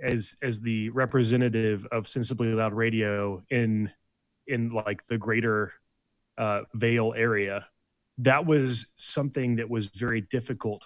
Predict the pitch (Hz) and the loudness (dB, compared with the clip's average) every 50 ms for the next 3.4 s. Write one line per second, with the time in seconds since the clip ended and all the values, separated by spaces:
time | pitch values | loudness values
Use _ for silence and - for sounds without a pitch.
0 | - - _ - 127 117 110 113 110 110 104 - 113 107 98 - - 117 104 104 | -20 -20 _ -4 -2 0 0 0 0 -2 -4 -6 -8 -8 -8 -6 -6 -6 -4 -4
1 | 104 107 107 92 - - - 110 101 101 101 101 90 - 107 101 98 _ 113 107 | -4 -4 -6 -6 -8 -10 -8 -6 -6 -4 -6 -6 -6 -6 -8 -8 -10 _ -10 -8
2 | 104 104 101 92 - - - 113 104 104 101 104 - - - - 117 107 107 104 | -4 -4 -6 -6 -8 -8 -6 -4 -4 -4 -4 -8 -10 -14 -6 -4 -4 -2 -2 -4
3 | 104 104 101 98 95 95 95 | -4 -6 -6 -6 -6 -8 -10